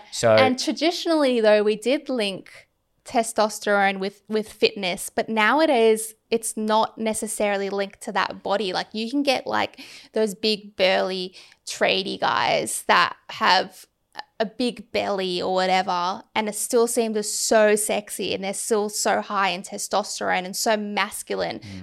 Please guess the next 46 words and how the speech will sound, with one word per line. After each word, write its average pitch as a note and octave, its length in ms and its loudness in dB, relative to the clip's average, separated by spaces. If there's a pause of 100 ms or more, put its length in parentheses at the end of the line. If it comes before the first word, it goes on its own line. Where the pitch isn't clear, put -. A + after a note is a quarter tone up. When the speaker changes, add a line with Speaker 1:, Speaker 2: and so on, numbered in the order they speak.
Speaker 2:
but - 20 -
Speaker 1:
that, A3+ 140 2
Speaker 2:
not B3 260 6
Speaker 1:
well A#3 80 2
Speaker 2:
necessar-, A#3+ 560 0
I A#3 160 6
don't C4 180 4
mean, A3 220 0
like, G#3 220 2
in G#3 100 -4
terms G3 260 -2
of G3 180 -2
the F#3+ 60 0
masculine A3 600 0
nature. A#3+ 260 2
I G#3+ 120 4
mean G3+ 180 -4
in G3 80 -6
terms G3 300 -4
of, F#3+ 100 -4
like, F#3 160 -2 (120)
the F#3 120 -4
really, F#3 540 -2
like, - 300 -4
fit - 560 -4
bodies. - 600 -6
I D#3 40 -4
Speaker 1:
Yeah, C3 260 10
Speaker 2:
definitely A#3+ 400 2
Speaker 1:
they - 100 4
can, - 140 -4
Speaker 2:
agree F#3 240 2
that E3 260 4
Speaker 1:
oh, F#2 80 -8 (440)
yeah, E3+ 220 4
yeah, G#2 60 2 (280)
Speaker 2:
Yeah. D#2+ 60 2
Speaker 1:
there C3 120 0
can D3 180 -8
be B2+ 300 -4 (340)
guys A2+ 280 4
that A2 120 4
don't A2 200 2
have G2 260 -4
that G2 340 0
physically, G#2 800 -6